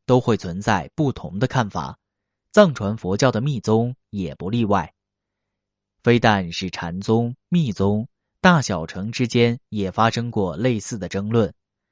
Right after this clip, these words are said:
在大乘佛法传扬开来以前，小乘修行人一直认为，佛法的全部内容就是小乘的三藏十二部，除此以外，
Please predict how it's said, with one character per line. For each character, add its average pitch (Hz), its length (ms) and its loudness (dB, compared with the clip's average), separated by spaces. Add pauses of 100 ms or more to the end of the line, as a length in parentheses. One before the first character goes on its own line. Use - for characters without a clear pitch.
(280)
在 98 480 4
大 156 180 4
乘 110 200 -4
佛 107 160 2
法 71 320 -4
传 117 300 -2
扬 104 200 0
开 123 160 0
来 117 140 4
以 101 160 -2
前， 90 480 -8 (220)
小 110 320 4
乘 120 240 -2
修 156 180 2
行 123 180 -4
人 98 360 -4
一 160 160 2
直 87 120 -8
认 107 200 0
为， 62 260 -10 (400)
佛 131 160 4
法 101 220 0
的 87 260 -6
全 110 300 -6
部 175 160 0
内 123 120 2
容 76 320 -6 (140)
就 127 180 4
是 98 320 -4
小 85 320 -6
乘 95 320 -10
的 127 280 0
三 120 340 -2
藏 95 260 -2
十 - 200 -6
二 120 180 0
部， 104 300 -2 (680)
除 156 200 2
此 185 180 6
以 101 100 -4
外， 90 320 -2